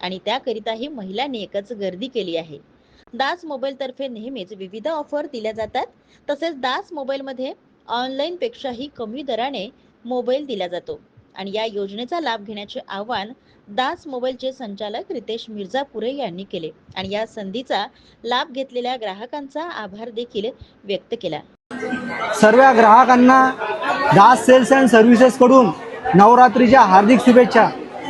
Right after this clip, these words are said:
Speaker 2: आम्ही चालवलेल्या चोवीस नोव्हेंबर रोजी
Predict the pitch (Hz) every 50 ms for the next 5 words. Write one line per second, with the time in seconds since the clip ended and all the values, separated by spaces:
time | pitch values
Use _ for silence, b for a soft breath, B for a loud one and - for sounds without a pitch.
0 | - - - - 170 208 226 262 277 220 262 233 233 247 254 254 254 254 262 262
1 | 254 214 170 - - - - - - - - 226 233 247 269 254 - 247 247 247
2 | 254 254 247 247 269 247 247 254 233 226 262 254